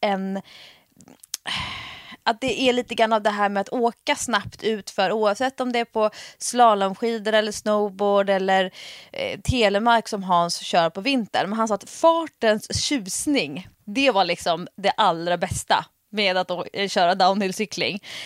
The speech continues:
Sen tyckte han att det var jättehäftigt, den här känslan av att kunna bemästra fara. Och <laughs> alltså, fara är säkert, jag vet inte, du och jag, vi är ju inte de mest,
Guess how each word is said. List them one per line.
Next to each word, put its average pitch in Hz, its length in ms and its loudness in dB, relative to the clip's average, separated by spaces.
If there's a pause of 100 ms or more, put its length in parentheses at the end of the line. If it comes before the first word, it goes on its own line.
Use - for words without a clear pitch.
(220)
Sen 277 280 6
tyckte 269 280 0
han 196 220 2
att 190 120 -2
det 196 120 0
var 185 320 6
jättehäftigt, 226 1300 -2
den 208 120 -4
här 185 120 0
känslan 190 500 -2
av 180 80 -2
att 185 60 -14
kunna 190 160 -4
bemästra 208 920 -4
fara. 208 800 2 (360)
Och 233 180 6 (260)
<laughs> - 240 -8
alltså, 359 400 2 (680)
fara 240 460 10
är 180 120 0
säkert, 180 260 -6
jag 214 80 4
vet 262 120 4
inte, 208 280 2 (640)
du 226 320 0
och 226 120 0
jag, 262 260 6
vi 214 160 -4
är 302 240 0
ju 320 160 0
inte 233 240 -2
de 190 280 0
mest, 175 420 -2